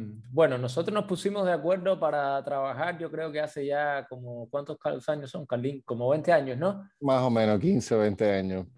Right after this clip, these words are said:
Speaker 2: más o menos.
Speaker 1: O sea, digamos que eso se está fraguando más o menos desde esa época. <laughs>
Speaker 2: Sí, no, ve-, venimos juntos de, de toda la vida. Tu-, tuvimos una banda, medio banda de garaje, así tipo garage band de esto,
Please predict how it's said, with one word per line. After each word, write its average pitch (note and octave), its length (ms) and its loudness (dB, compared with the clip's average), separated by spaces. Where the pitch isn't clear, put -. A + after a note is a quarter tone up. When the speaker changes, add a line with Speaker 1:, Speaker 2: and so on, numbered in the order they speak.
Speaker 2:
más A2+ 260 -4
o F#2 60 -2
menos. F#2 140 -6
Speaker 1:
O - 20 -8
sea, C#3+ 180 6
digamos C#3 380 0
que D3+ 60 2
eso D3+ 160 -4
se D3+ 80 -6
está D3 200 0
fraguando C#3 540 2
más B2+ 220 -6
o B2+ 40 -6
menos B2 380 -4
desde A#2 200 -2
esa A#2+ 280 0
época. A#2 340 -2
<laughs> A#2+ 380 -6
Speaker 2:
Sí, C3+ 180 6
no, A#2+ 180 6
ve-, A2 260 2
venimos B2+ 640 4
juntos A2+ 680 4
de, G#2+ 320 0
de G#2+ 160 0
toda A#2 280 4
la A2+ 100 4
vida. A2+ 320 0
Tu-, G2+ 160 -6
tuvimos G#2 400 -6
una A#2 220 -4
banda, G#2+ 1040 0
medio G#2 380 -4
banda G2+ 260 -2
de G2+ 60 0
garaje, G#2 340 2
así G2 240 -8
tipo G#2 240 -4
garage G2 380 -2
band A#2 280 0
de A#2 60 0
esto, B2 420 -2